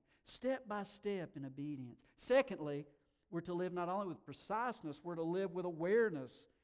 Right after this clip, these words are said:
Look at verse sixteen. "Making the most of every opportunity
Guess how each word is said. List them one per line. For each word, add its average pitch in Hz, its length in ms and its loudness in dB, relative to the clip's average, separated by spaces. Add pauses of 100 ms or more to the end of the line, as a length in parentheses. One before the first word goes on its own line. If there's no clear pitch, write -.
(120)
Look 214 180 2
at - 100 -6
verse 170 260 -2
sixteen. 143 760 -6 (640)
"Making 254 580 4
the 240 100 2
most 175 680 2
of 143 240 -4
every 214 420 0
opportunity 175 1080 -4